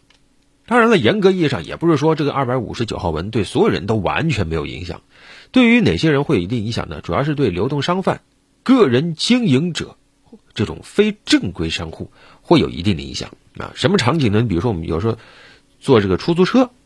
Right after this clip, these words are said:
对吧？有时候司机他会问你，“哎呀，你是支付宝还是微信支付啊？”然后他会，呃，突然拿出一个这个二维码让你去扫。那么这种情况会受到一定影响。从明年三月一号起，那这种情况就不行了，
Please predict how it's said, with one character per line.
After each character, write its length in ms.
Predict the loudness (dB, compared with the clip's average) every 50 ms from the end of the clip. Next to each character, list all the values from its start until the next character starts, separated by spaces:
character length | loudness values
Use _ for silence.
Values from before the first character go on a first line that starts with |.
| _
对 100 | -12 -10
吧？ 200 | -10 -10 -12 -12 -12 -12
有 100 | -8 -6
时 60 | -6
候 80 | -6
司 200 | -4 -4 -4 -4
机 200 | -2 -2 -2 -4 -4 -12 -20 -10 -2
他 80 | 0
会 60 | 2 2
问 80 | 2 0
你 60 | 0
，“哎 140 | -2 -2 -2
呀， 120 | -2 -2
你 120 | 0 0 0
是 60 | 0
支 120 | 0 0
付 60 | 2 2
宝 100 | 2 2
还 80 | 2
是 60 | 2
微 120 | 2 0 0
信 180 | 0 -2 -4
支 140 | -2 -2 -2
付 100 | -2 -2
啊？” 60 | -4 -2
然 120 | -2 -2
后 80 | -2 -2
他 100 | -2 -2
会， 160 | -2 -2 -2
呃， 320 | -2 -2 -2 -2 -4 -6 -10 -10
突 160 | -4 0 0
然 140 | 2 2 2
拿 140 | 0 -2
出 160 | -2 0 0 2
一 140 | 2 2
个 220 | 0 0 -2 -2 -4
这 100 | -8 -6
个 100 | -4 -2
二 160 | 0 0 0
维 60 | 0 0
码 160 | -2 -4 -6
让 160 | -4 -6 -6
你 60 | -4
去 120 | -2 -2 -2
扫。 420 | -2 -2 -10 -10 -10 -12 -14 -14 _ _ -20 -20 -20 -20 -14 -6
那 100 | -2 2
么 100 | 2 2
这 160 | 4 4 4 4
种 120 | 2 0
情 280 | -2 -6 -8 -8 -8 -6
况 240 | -6 -6 -6 -6 _ _ _ -20 -20 _ _ _ _
会 180 | 0 2 2
受 160 | 4 4 0 0
到 80 | -2
一 100 | -4 -6
定 120 | -6 -6 -6
影 120 | -6 -8
响。 160 | -8 -10 -10 -10
从 140 | -8 -6 -6
明 120 | -4 -4
年 140 | -2 -2 -2
三 180 | 0 0 2 2
月 60 | 2
一 40 | 2
号 140 | 2 2
起， 240 | 0 0 -4 -10 -12 _ _ _ _ -14
那 160 | -12 -12 -6
这 140 | 0 2 2
种 120 | 2 2
情 120 | -2 -2 -2
况 100 | -2 0
就 80 | -2
不 60 | -2 -2
行 160 | -4 -4 -4
了， 140 | -4 -6